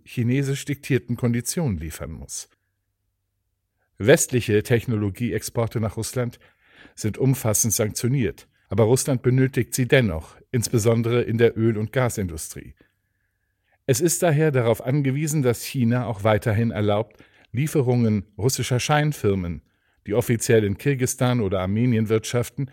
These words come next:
in seinen Häfen anzulanden. China kontrolliert, ob und inwiefern es sich darauf einlassen will.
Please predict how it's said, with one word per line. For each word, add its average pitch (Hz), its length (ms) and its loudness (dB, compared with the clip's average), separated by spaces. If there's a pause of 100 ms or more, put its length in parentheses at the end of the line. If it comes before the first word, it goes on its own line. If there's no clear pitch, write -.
(140)
in 107 120 -2
seinen 139 340 2
Häfen 113 380 0
anzulanden. 104 800 -2 (760)
China 190 560 0
kontrolliert, 143 960 0 (300)
ob 156 300 0
und 120 180 -2
inwiefern 127 640 0
es - 160 -4
sich - 160 -4
darauf 123 320 0
einlassen 95 560 0
will. - 160 -18